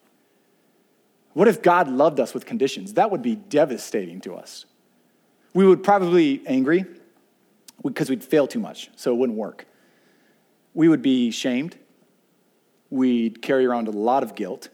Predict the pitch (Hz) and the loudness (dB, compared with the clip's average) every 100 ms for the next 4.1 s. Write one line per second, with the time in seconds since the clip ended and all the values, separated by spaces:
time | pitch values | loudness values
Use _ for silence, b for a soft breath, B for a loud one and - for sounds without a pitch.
0 | _ 120 135 113 110 127 120 110 110 101 | _ -6 -4 -4 -4 -2 -2 -2 -6 -8
1 | 92 87 - _ _ _ b b b b | -10 -12 -16 _ _ _ b b b b
2 | b b b b b _ _ _ _ _ | b b b b b _ _ _ _ _
3 | 143 147 165 160 156 139 139 135 120 110 | -4 -2 2 2 2 2 2 2 2 0